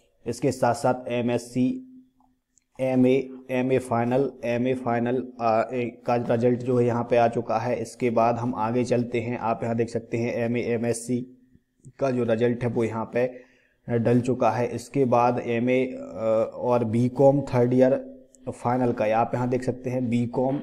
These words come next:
third year final regular result यहाँ पे आ चुका है। बीकॉम third final year private का भी result यहाँ पे आ चुका है।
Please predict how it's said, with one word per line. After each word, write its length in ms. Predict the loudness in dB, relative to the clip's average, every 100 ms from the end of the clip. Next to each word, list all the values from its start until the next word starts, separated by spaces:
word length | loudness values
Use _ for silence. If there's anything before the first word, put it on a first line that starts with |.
| -10 -18 -4
third 180 | 0 2
year 180 | 2 2
final 440 | 0 -4 -2 -4 -6 -4
regular 460 | 0 0 4 4 4
result 320 | 4 2 0
यहाँ 180 | 0 -2
पे 160 | 0
आ 160 | 0 0
चुका 300 | -4 -2 -2
है। 440 | -2 -4 -6 -14 _ _ _ -8
बीकॉम 640 | 0 2 4 2 2 0 -4
third 440 | 2 4 4 2
final 500 | -2 -2 0 2 4
year 120 | 4
private 540 | 4 2 4 4 0 2
का 120 | 2
भी 120 | 4
result 360 | 4 2 -2 -4
यहाँ 160 | -6 0
पे 60 | 0
आ 80 |
चुका 320 | 0 -2 0 0
है। 380 | 0 -2 -4